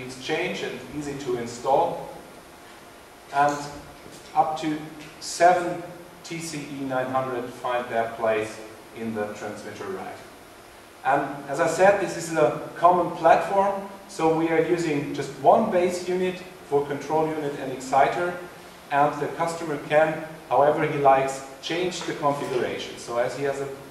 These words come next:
base unit, he just takes out one board from, from the one device and puts it into another device. That gives really a flexibility on site, less spare part requirements, and, um, yeah, a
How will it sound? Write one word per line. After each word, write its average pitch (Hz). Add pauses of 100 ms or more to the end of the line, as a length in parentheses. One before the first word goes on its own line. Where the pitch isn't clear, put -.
base 165
unit, 151 (440)
he 139
just 135
takes 135
out 139 (280)
one 151
board 147
from, 143 (200)
from 131
the 120 (460)
one 156
device 139
and 117 (320)
puts 156
it 139 (140)
into 127
another 143
device. 127 (340)
That 165
gives 175
really 143
a -
flexibility 151 (240)
on -
site, 123 (300)
less 143
spare 139
part 131
requirements, 120 (540)
and, 113 (240)
um, 110 (400)
yeah, 104 (300)
a 120